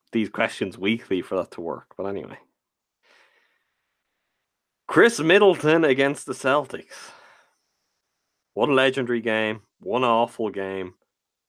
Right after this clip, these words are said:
Three games that range from mediocre to sort of bad. How do you and Jordan,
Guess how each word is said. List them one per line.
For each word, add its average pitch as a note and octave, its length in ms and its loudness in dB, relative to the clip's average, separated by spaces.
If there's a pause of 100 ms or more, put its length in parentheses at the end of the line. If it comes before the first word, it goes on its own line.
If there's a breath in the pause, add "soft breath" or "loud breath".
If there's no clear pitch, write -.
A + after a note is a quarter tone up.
(1000)
Three C3+ 260 2
games C3 340 4
that G2 100 -2
range G#2+ 380 -4
from F#2+ 180 -6
mediocre G#2 540 -2
to G2+ 100 -14
sort F#2+ 300 -4
of F#2 100 -8
bad. E2+ 380 -6 (1120)
How C3 280 0
do D3+ 100 -2
you G#2 480 -2 (600 soft breath)
and C#3 720 2
Jordan, G#2 560 0